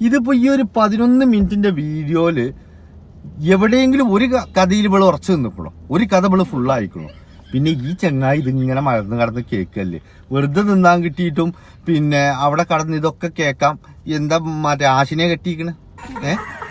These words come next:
ഇല്ല, പ്രാരാബ്ദം മുഴുവൻ കേൾക്കണം. എന്നത് ഏതെങ്കിലും ഒന്ന് തുടങ്ങിയുമ്പോ അവസാനിപ്പിക്കുകയാണെന്നുണ്ടെങ്കിൽ കുഴപ്പമില്ല.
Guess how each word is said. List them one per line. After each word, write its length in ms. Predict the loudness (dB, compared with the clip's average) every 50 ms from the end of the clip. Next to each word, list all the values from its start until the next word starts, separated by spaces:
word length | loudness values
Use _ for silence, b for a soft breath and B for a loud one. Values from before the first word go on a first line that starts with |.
| -14 -16 -14 -8 -6
ഇല്ല, 220 | 0 2 4 4
പ്രാരാബ്ദം 800 | 4 2 2 0 0 2 2 0 0 0 0 0 0 0 -2 -2
മുഴുവൻ 880 | 0 0 2 2 2 2 4 4 4 6 6 6 6 6 4 4 2 0 -2 -2
കേൾക്കണം. 420 | -2 -4 -4 -6 -6 -8 -8 -8 -10 -14 -16 -8 -4
എന്നത് 240 | -2 -2 0 0 -2
ഏതെങ്കിലും 760 | -2 -2 -2 -2 -2 0 0 0 0 2 0 0 0 2 2
ഒന്ന് 280 | 2 2 2 0 2 2
തുടങ്ങിയുമ്പോ 460 | 2 2 2 2 2 2 2 2 2
അവസാനിപ്പിക്കുകയാണെന്നുണ്ടെങ്കിൽ 1120 | 0 0 0 0 -2 0 -2 -4 -4 -2 0 0 0 0 -2 -2 -2 -2 -2 -2 -4 -4
കുഴപ്പമില്ല. 580 | -4 -2 -4 -4 -2 -4 -4 -4 -4 -4 -6